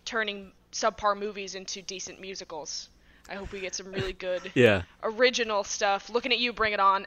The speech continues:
Speaker 1: Um,
Speaker 2: Br-, uh, Bring It On, Lin-Manuel Miranda wrote, wrote some of the music for Bring It On.
Speaker 1: That doesn't make it
Speaker 2: I
Speaker 1: good.
Speaker 2: mean, no, I mean,
Speaker 1: Um,
Speaker 2: no, it doesn't. But, like, I mean, like, you did point out, like, Legally Blonde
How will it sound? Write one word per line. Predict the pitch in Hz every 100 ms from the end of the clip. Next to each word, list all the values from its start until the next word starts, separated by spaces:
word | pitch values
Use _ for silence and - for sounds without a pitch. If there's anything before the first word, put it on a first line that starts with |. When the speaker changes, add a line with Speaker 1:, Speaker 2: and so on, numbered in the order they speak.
| -
Speaker 1:
Um, | 226 226 220 208 196 - - - - - - -
Speaker 2:
Br-, | 120 170
uh, | 139
Bring | 123 180
It | 196
On, | 202
Lin-Manuel | 147 160 156 151 143
Miranda | 135 156 113
wrote, | 107 110 -
wrote | 117 104 113
some | -
of | 120
the |
music | 117 135 98
for | 92
Bring | 82 78
It |
On. | 78 92 - - - - - - -
Speaker 1:
That | 165
doesn't | 160 165
make | 160 -
it | 165
Speaker 2:
I | 127
Speaker 1:
good. |
Speaker 2:
mean, | 123 113 147
no, | 180
I | -
mean, | 139
Speaker 1:
Um, | 139
Speaker 2:
no, | 147
it | 110
doesn't. | 117 98 90 - - - -
But, | 175
like, | 170 156
I | 175
mean, | 170
like, | 160 147
you | 156
did | 165 147
point | - 165
out, | 156
like, | 139 117
Legally | 160 156
Blonde | 117 151 120